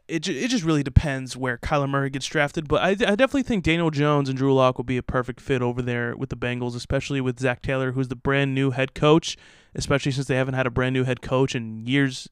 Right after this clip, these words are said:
and years. And you bring this guy in, it's kind of a new face and kind of a new system now. And he's a quarterback coach, so you can really get along with the guy with, that you bring in.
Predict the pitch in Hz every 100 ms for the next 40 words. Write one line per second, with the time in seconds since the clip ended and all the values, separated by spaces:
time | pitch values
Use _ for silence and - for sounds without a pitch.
0 | - 131 120 131 147 143 - - - _
1 | _ _ _ _ _ _ _ _ - 160
2 | 165 190 175 175 160 143 135 147 131 135
3 | 131 143 135 135 123 117 131 120 120 120
4 | - 135 - 127 123 123 117 117 - _
5 | _ _ _ _ - - 185 170 208 196
6 | 147 - 139 - - 180 214 214 220 190
7 | 190 175 180 165 147 139 131 127 135 135
8 | 127 127 131 127 127 123